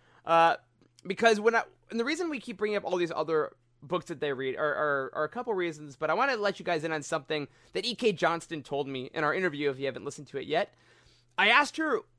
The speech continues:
how Queen's Peril came about, and she had a couple reasons. Like, it was the first book she actually pitched to Lucasfilm back in the day,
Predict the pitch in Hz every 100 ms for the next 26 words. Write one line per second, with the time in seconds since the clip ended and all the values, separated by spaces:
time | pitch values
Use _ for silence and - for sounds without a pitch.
0 | _ _ - - 214 214 214 185 - 165
1 | 160 - 139 131 - 104 - _ _ _
2 | _ 175 170 165 160 - _ - 247 214
3 | 254 269 208 202 185 196 180 175 151 196
4 | 180 170 - 208 - 190 - 160 151 156
5 | 151 131 196 214 - - - _ _ 202
6 | 208 202 196 - 196 185 185 190 180 175
7 | 175 175